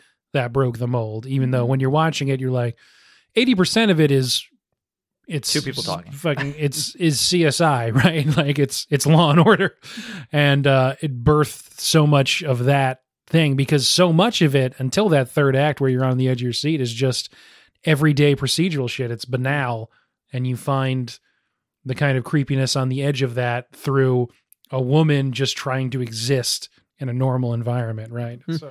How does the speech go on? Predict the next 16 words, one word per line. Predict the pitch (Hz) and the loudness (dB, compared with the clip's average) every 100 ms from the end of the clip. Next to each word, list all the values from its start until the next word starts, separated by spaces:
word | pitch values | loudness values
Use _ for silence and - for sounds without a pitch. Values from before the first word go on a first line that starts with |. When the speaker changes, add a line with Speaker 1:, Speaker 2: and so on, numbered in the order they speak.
| 135 | -20
Speaker 1:
it's | 165 - | -20 -16
so | |
Speaker 3:
It, | - - | -14 -14
Speaker 1:
good. | _ - | _ -10
Speaker 3:
it's | 131 | -6
just | 139 120 | -6 -4
a | |
great | 110 98 | -2 -2
movie. | 85 95 113 - | -2 -6 -8 -6
Honestly, | 131 139 156 180 165 | -2 -2 -2 0 0
I | 117 120 127 135 131 _ _ _ _ - | 2 2 0 -2 -4 _ _ _ _ -2
love | 107 107 | 0 2
this | 113 | -2
movie | 123 113 | -4 -2
so | - 110 | 0 2
much. | 101 - | 0 -2